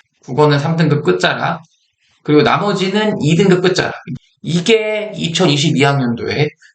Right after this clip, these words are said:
경북대학교 컴퓨터공학, 그래도 컴퓨터공학과는 그래도 공대에서는 높은 편이니까,를 아슬아슬하게 들어갈 정도 점수가 되었다. 즉, 원래 이제 그 정도 점수면은 경북대학교 공대, 적당한 공대는 들어갈 수 있고,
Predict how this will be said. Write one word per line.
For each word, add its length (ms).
경북대학교 680
컴퓨터공학, 580
그래도 160
컴퓨터공학과는 800
그래도 160
공대에서는 840
높은 280
편이니까,를 1500
아슬아슬하게 920
들어갈 360
정도 320
점수가 380
되었다. 380
즉, 360
원래 240
이제 140
그 160
정도 300
점수면은 640
경북대학교 840
공대, 440
적당한 480
공대는 420
들어갈 360
수 100
있고, 640